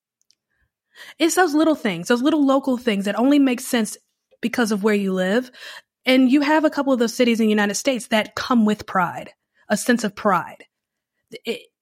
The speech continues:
there's a badge of honor to be worn. It, it's not just that it's, there are certain cities that don't just, you don't live in,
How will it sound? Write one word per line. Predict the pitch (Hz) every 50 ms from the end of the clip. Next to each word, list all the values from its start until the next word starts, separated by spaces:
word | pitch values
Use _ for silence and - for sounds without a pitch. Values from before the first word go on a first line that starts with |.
| _ 214
there's | 214 214 254 254 247 - -
a | 226 214
badge | 196 226 220 233 247 220
of | 233 208 - -
honor | 208 208 214 214 196 180 175
to | - 220
be | 190 202 196
worn. | 185 175 185 196 196 180 175 170 170 175
It, | - 220 214 208
it's | 226 214 - 247
not | 247 254 262 262
just | 247 254 247 - - _ _ - - - - - _ _ -
that | 226 208 - - _
it's, | - 240 220 - - -
there | 240 277 294
are | 302
certain | - - - 302 294 269 254
cities | 247 - - 285 269 262 240 214 208 185 196
that | 226 214 - - _ - 202
don't | 214 233 262 262 262 _ -
just, | - 262 254 240 - - - - - - - - -
you | 247 269
don't | 294 311 294
live | 247 220 214 220 247 269 294 277
in, | 302 320 339 349 349